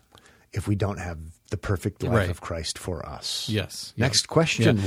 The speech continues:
Speaker 1: What is, look at my mic was all breathing in, ready to go
Speaker 2: I was
Speaker 1: for
Speaker 2: ready to go
Speaker 1: it.
Speaker 2: with
Speaker 1: I'm
Speaker 2: the
Speaker 1: gonna
Speaker 2: next question.
Speaker 1: snatch
Speaker 2: I
Speaker 1: it
Speaker 2: was gonna,
Speaker 1: from him.
Speaker 2: you take it,
Speaker 1: I'm
Speaker 2: take
Speaker 1: gonna
Speaker 2: it.
Speaker 1: snatch it and let him give the answer for it.
Speaker 2: <laughs>
Speaker 1: We like to keep things changed up a little bit
Speaker 2: You
Speaker 1: here
Speaker 2: know, a
Speaker 1: and
Speaker 2: little
Speaker 1: there
Speaker 2: bit.
Speaker 1: on the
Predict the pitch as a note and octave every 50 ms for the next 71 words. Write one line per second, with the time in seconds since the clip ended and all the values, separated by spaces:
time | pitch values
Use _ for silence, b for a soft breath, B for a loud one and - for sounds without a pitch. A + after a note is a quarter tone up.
0 | F#2+ G2+ A#2+ D#3+ G3 A3 - - - - C#3+ C#3+ C3+ A#2 G#2 G2+ B2 D#3+ F3+ F3
1 | - - - - - - b b b b b b b - G3+ E3+ C#3 B2+ A#2+ B2+
2 | E3 G3 G#3 A3 A3 - D3+ B2+ A2 B2 A#2+ A2+ A2 G2+ G2 C3 C3+ B2+ A2 A2+
3 | A#2+ B2 A#2+ A2 A2 A2+ A2+ A2 G#2 G#2 G2 A2 - C3 F#3 F3 B2+ D3 C#3+ C#3+
4 | C#3 C#3 A#2+ D3+ E3+ - G#3+ A3 F#3 D3+ B2 G#2+ - - C3 C#3 D3 D3+ D3+ A#2
5 | G#2+ - - C#3 - C#3 C3+ A#2+ A#2+ G#2+ G2 F2 D#3+ C3 - - D3+ C#3+ - G#2
6 | G2 E3+ C#3+ D3+ C#3+ B2 A2+ A2 - C3+ C#3 B2 A#2 - C#3+ B2 A2 A2 A2+ G#2+
7 | G2+ B2 C3+ A#2 A#2 A#2 G2 A2 G#2+ G2+ G2+ G2+ - - A#2 G#2+ - - A2+ A2+
8 | A2 - - - - - D#3 - - - E3 A3 B3+ B3+ A#3+ B3 - - - D#3
9 | - - D3 C#3 A#2 G#2+ - - B2+ B2 A#2 G2 - B2 G#2+ - F#2+ A2+ G#2+ G2+
10 | G2+ G#2+ A2+ G#2+ A2 G2 F2+ G2 - F#3+ G#3 F3+ C3 A2 G2+ F#2 F2 F2 E2+ F2
11 | F2+ G#2+ - B B B B B B - - F#2+ F#2 F2+ F2+ F2+ F2+ F2+ F2 -
12 | _ _ - E2+ E2 E2+ D#2+ D#2 D2+ D2+ D#2